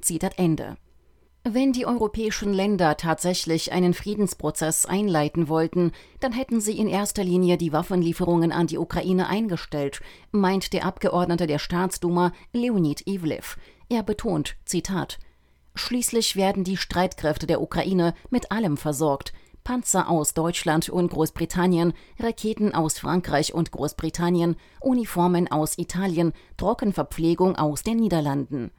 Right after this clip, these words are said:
Zitat Ende. Dennoch seien sie alle durch die kooperativen Bande der nato-Mitgliedschaft miteinander verbunden,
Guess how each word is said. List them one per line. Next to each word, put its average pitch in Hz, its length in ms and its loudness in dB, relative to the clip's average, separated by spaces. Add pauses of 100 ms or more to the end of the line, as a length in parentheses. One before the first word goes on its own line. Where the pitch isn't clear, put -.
Zitat 175 360 -2
Ende. 139 400 0 (840)
Dennoch 247 480 0
seien 220 320 0
sie 202 160 0
alle 208 240 0
durch 160 280 0
die 170 100 0
kooperativen 180 720 0
Bande 180 320 2
der 170 140 2
nato-Mitgliedschaft 170 1000 -2
miteinander 165 520 2
verbunden, 160 600 0